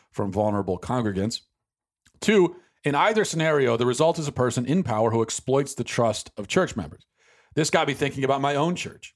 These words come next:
Up until now, I've had nothing but absolute trust in our church leadership and elders.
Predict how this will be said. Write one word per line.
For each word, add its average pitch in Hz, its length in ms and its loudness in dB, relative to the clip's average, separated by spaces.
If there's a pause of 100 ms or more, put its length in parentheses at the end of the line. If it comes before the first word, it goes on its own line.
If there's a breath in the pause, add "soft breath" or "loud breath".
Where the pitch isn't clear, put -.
Up 135 140 0
until 139 240 0
now, 147 320 4
I've 123 80 2
had 107 180 0
nothing 131 260 2
but 120 160 -2
absolute 110 360 -4
trust 139 320 0
in 127 60 -4
our 123 100 -2
church 120 260 -2
leadership 117 380 0
and 110 100 -4
elders. 107 400 0